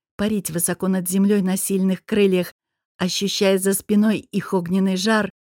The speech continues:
Захотелось это повторить. Дрейв знает, чем зацепить. "Полагаешь, у меня получится взлететь?" "Уверен.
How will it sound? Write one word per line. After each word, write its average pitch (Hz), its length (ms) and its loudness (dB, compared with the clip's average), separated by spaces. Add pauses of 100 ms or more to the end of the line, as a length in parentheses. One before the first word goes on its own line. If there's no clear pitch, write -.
(340)
Захотелось 190 720 -6
это 165 160 -6
повторить. 170 720 -6 (480)
Дрейв 240 420 2
знает, 247 460 0
чем 247 200 2
зацепить. 214 800 -2 (720)
"Полагаешь, 240 600 0
у 262 60 4
меня 247 240 6
получится 302 580 0
взлететь?" 233 680 2 (440)
"Уверен. 175 600 2